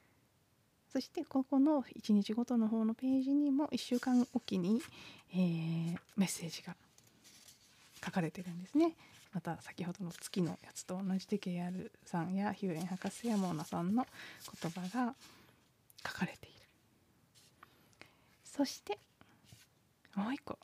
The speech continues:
すごくおすすめポイントが、その日ごとの一日一日の縦のね、スケジュール欄の下に、あの、点線で切り取ることが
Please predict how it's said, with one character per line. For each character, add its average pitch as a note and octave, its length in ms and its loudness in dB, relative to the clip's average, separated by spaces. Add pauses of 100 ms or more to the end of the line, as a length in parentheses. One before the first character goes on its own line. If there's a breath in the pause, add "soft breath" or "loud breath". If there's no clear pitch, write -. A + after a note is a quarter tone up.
す - 140 -4
ご F3+ 140 -4
く - 140 -6
お F3 40 -4
す - 140 -6
す G3 80 2
め F3 120 2
ポ - 180 -4
イ - 20 -2
ン E3+ 180 -4
ト F#3 140 -6
が、 G#3 220 -2 (260 loud breath)
そ - 180 2
の G3 140 6
日 - 160 0
ご C#4 160 0
と G#3 180 -2
の F3+ 120 0
一 F#3 180 0
日 C4+ 320 4
一 B3 180 2
日 A#3+ 240 4
の F#3 120 2
縦 G3+ 400 0
の F3 100 0
ね、 C4 300 6
ス - 100 -12
ケ G3 100 -4
ジ F#3 120 0
ュ F3+ 60 0
ー - 20 -2
ル F3+ 100 0
欄 F3 180 -4
の F#3 80 0
下 - 360 0
に、 A#3 280 6 (680 loud breath)
あ F#3+ 100 2
の、 E3+ 160 -4 (440)
点 D4 340 4 (540)
線 B3+ 420 6
で A#3+ 120 0
切 - 180 -4
り C#4+ 100 6
取 D4 160 0
る G3+ 60 0
こ - 120 -18
と F#3 120 -4
が F#3 200 -6